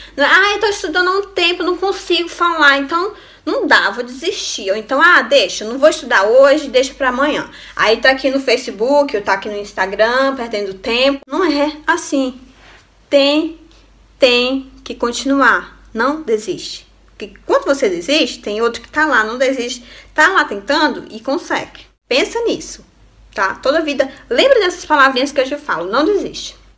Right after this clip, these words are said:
Sexta, coloquem as configurações do celular em inglês ou na língua que, no idioma que você tá tentando aprender. Vai no Facebook, se não fica automaticamente no Facebook, no Instagram.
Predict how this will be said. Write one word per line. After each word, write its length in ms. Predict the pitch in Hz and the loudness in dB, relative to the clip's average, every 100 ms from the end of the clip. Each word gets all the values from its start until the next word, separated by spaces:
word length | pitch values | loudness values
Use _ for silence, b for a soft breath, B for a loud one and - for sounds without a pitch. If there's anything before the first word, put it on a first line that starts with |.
| _ - | _ -2
Sexta, 360 | 330 277 247 220 | 4 4 4 -4
coloquem 920 | 214 262 240 233 254 330 - 320 349 B B B B | -4 0 2 4 4 4 -2 -6 -6 B B B B
as 360 | 202 226 240 | 4 4 2
configurações 760 | - 262 269 254 233 240 254 254 | -4 -6 0 4 4 2 -4 -4
do 60 | 269 | -4
celular 380 | 269 240 233 254 | -2 2 2 2
em 60 | 277 | 0
inglês 580 | 269 220 233 254 262 - | 0 2 2 0 -4 -8
ou 420 | - 240 254 311 320 B B | 0 4 4 2 -6 B B
na 200 | 233 226 | 0 2
língua 280 | 220 226 233 | 2 0 -4
que, 200 | 226 - | -4 -10
no 280 | 214 202 220 | -10 -8 -6
idioma 380 | 226 226 220 240 | -4 -2 -2 -6
que 100 | 233 | -6
você 220 | 226 240 | -8 -6
tá 140 | 254 | -6
tentando 420 | 285 226 240 202 208 | -6 -8 -8 -6 -6
aprender. 520 | 208 247 233 156 - _ B B B B | -6 -8 -10 -14 -18 _ B B B B
Vai 280 | 214 226 294 | 0 2 2
no 120 | 311 | 2
Facebook, 480 | 311 262 269 233 240 | 0 -2 -2 -8 -8
se 140 | - 302 | -4 0
não 240 | 330 349 | 0 -2
fica 260 | - 277 262 | -2 0 0
automaticamente 720 | 247 240 226 226 226 220 220 | 0 0 0 0 -6 -6 -8
no 100 | 220 | -6
Facebook, 600 | 214 220 214 202 214 214 | -6 -6 -6 -2 -2 -4
no 60 | 208 | -10
Instagram. 600 | 214 214 208 202 180 | -8 -6 -4 -4 -4